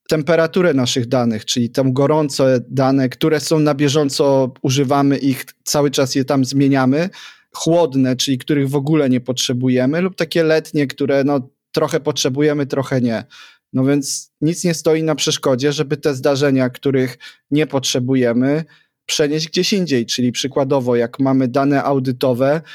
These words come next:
to przenieść je do jakiegoś bloba. Jeżeli mamy dane, potrzebujemy tylko do analityki,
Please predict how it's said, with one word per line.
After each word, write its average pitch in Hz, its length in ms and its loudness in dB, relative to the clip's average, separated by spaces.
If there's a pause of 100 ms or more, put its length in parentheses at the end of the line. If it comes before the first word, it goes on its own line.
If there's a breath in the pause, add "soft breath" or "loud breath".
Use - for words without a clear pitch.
(480 loud breath)
to 160 100 0
przenieść 165 440 0
je 131 80 0
do 120 100 -2
jakiegoś 123 420 -2
bloba. 117 500 0 (340 loud breath)
Jeżeli 135 380 0
mamy 139 380 2
dane, 143 360 0
potrzebujemy 139 680 0
tylko 135 360 -2
do 139 140 0
analityki, 135 840 0